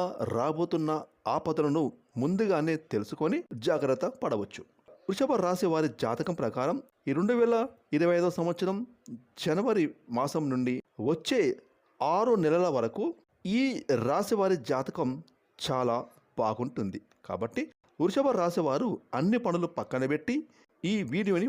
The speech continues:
ఒంటరిగా చూడండి. ఎందుకంటే మీకు కలిగే అదృష్ట ఫలితాలు అలాగే కొన్ని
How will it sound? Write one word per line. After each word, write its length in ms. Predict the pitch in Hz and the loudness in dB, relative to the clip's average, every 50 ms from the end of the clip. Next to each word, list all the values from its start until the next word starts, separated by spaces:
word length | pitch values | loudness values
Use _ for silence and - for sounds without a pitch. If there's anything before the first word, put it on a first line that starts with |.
| 208 139 | 0 -2
ఒంటరిగా 400 | 127 131 - 147 120 107 127 180 - - | -2 -2 -2 -2 0 0 -2 -2 -2 -4
చూడండి. 340 | - 226 160 123 104 95 - - - | -4 -2 -2 -2 -2 -4 -6 -6 -6
ఎందుకంటే 420 | 110 120 170 - 175 151 - - 120 113 - - _ _ 113 | -4 -4 -2 -2 -4 -4 -2 -4 -4 -4 -6 -10 _ _ -4
మీకు 380 | 104 120 151 214 262 269 311 254 | -2 0 2 2 2 0 0 0
కలిగే 360 | - 185 170 165 156 196 175 170 - - - _ _ - | 0 0 0 0 0 0 0 -2 -2 -8 -18 _ _ -4
అదృష్ట 400 | - 110 107 147 220 220 - 226 | -4 -2 -2 -2 -2 0 -2 -2
ఫలితాలు 520 | - - 143 127 127 - 143 135 147 262 - - - | -2 0 -2 -2 -2 0 0 0 0 -2 -4 -4 -4
అలాగే 320 | 110 110 117 117 143 180 160 147 - _ _ _ _ - | -4 -2 -2 0 -2 -2 -4 -6 -10 _ _ _ _ -4
కొన్ని 300 | - 202 220 233 208 | -2 0 2 2 2